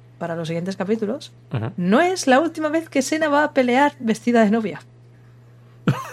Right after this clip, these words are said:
Speaker 2: Si le dieran un
Speaker 1: No
Speaker 2: euro,
Speaker 1: es la última.
Speaker 2: si le dieran un dinar a Sena por cada vez que ha vestido de novia, que ha peleado vestida de novia.
Speaker 1: Le darán un número de dinares. Ahora mismo no recuerdo en dónde, pero juraría que en algún momento pasa porque pensé,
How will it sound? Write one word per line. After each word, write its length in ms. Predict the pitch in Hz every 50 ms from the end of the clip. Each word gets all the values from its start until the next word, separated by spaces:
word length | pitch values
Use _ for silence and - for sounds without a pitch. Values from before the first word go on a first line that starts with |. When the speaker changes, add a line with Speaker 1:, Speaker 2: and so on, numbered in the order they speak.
| 403 - - - - - - - - - - - - - - - -
Speaker 2:
Si 160 | - - 190
le 100 | 135 123
dieran 220 | 117 131 151 180 156
un 60 | 147 156
Speaker 1:
No 40 | 151
Speaker 2:
euro, 180 | 175 - 240 139
Speaker 1:
es 80 | -
la 100 | 330 320
última. 300 | 359 349 - 220 190 180
Speaker 2:
si 100 | - 151
le 100 | 135 135
dieran 220 | 135 165 214 214 214
un 140 | 202 190
dinar 340 | 170 165 156 170 175 180 - - - - - -
a 120 | - 117
Sena 320 | - - 147 147 139 135
por 140 | 139 139 127
cada 160 | 135 123 120 123
vez 160 | 135 139 131
que 120 | - -
ha 80 | 127 123
vestido 460 | 135 139 143 139 131 - 143 131 123
de 100 | 127 120
novia, 220 | 120 123 143 165 -
que 100 | - 131
ha 100 | 135 127
peleado 220 | 127 - 131 120 117
vestida 180 | 117 - 123 113
de 40 | 110
novia. 160 | 120 131 - 233
Speaker 1:
Le 80 | 220
darán 260 | 214 214 226 254 285
un 180 | 330 311 277 262
número 240 | 277 302 339 311 277
de 100 | 233 214
dinares. 420 | 202 202 202 214 208 196 - - -
Ahora 220 | 208 226 254 269
mismo 320 | 294 311 302 311 320 320 -
no 260 | 233 226 226 254 277 285
recuerdo 1000 | 285 277 277 269 - - 247 254 262 262 240 240 247 240 233 233 - - - - - - - - - -
en 400 | 220 214 214 208 208 202 202 185
dónde, 400 | 202 233 302 302 262 254 330 427 480 - - - - - - - - - -
pero 340 | 226 214 208 202 196 196 185
juraría 680 | - - - 220 214 208 202 190 202 226 262 277 277
que 100 | - -
en 80 | 226 214
algún 240 | 208 202 196 226 247
momento 380 | 269 262 254 262 247 254 208
pasa 300 | - 233 247 240 - 285
porque 220 | - 233 202 208 202
pensé, 420 | 196 190 185 180 - 190 185 175